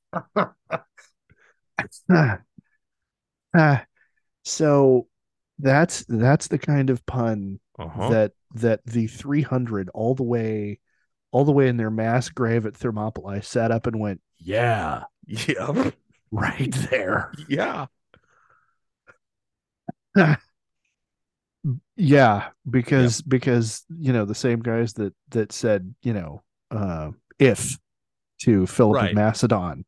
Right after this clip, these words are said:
Speaker 2: would, would
Speaker 1: Right.
Speaker 2: look at that one and go, "Okay, that's, that's goddamn funny right there."
Speaker 1: <laughs>
Speaker 2: That's that
Speaker 1: That's,
Speaker 2: is
Speaker 1: I
Speaker 2: the,
Speaker 1: mean,
Speaker 2: that is the height of humor.
Speaker 1: how
Speaker 2: That's
Speaker 1: is that,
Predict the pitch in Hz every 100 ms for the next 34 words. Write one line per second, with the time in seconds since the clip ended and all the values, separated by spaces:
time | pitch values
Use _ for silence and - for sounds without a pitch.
0 | - 120 101 92 120 113 85 - 143 139
1 | 123 127 120 131 131 117 113 113 107 101
2 | 92 98 120 - _ _ _ _ _ _
3 | _ _ _ 113 131 - 104 98 87 78
4 | - 113 110 71 67 85 82 85 - -
5 | - _ - 107 117 - - - - _
6 | _ - - 127 120 107 156 147 131 -
7 | 131 147 139 113 117 - 135 156 - 117
8 | 104 113 107 92 80 _ - 113 165 220
9 | 196 175 156